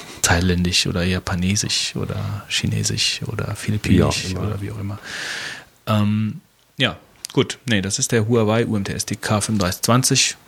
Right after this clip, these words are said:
Speaker 1: Das hab ich verlinkt und, äh, ich hab autom-, äh, was heißt automatisch? Ich hab dann auch direkt noch, äh, zwei,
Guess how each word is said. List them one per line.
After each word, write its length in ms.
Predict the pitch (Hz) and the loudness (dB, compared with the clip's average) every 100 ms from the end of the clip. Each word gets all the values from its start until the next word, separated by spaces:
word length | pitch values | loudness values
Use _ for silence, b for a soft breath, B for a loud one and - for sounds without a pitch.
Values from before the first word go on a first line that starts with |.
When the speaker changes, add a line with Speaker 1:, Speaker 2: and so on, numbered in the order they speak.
| - | -6
Speaker 1:
Das 100 | 101 | -4
hab 140 | 98 | -4
ich 80 | 98 | -4
verlinkt 420 | 98 98 113 - | -4 -2 -2 -4
und, 320 | - 107 101 | -6 -4 -2
äh, 140 | 101 101 | -2 0
ich 100 | - | 2
hab 160 | - | 4
autom-, 400 | 135 135 139 127 | 4 4 2 2
äh, 260 | 120 113 104 | 0 2 0
was 160 | 98 - | -2 -6
heißt 140 | - | -6
automatisch? 480 | 101 101 98 104 107 | -6 -4 -4 -6 -4
Ich 120 | - | -4
hab 100 | 110 | 0
dann 120 | 117 | 0
auch 140 | 101 - | 0 2
direkt 320 | 113 117 - | 2 2 2
noch, 160 | 123 - B B B B - | 0 0 B B B B -2
äh, 240 | 117 110 | 2 2
zwei, 500 | - 110 110 110 110 | 2 2 2 2 0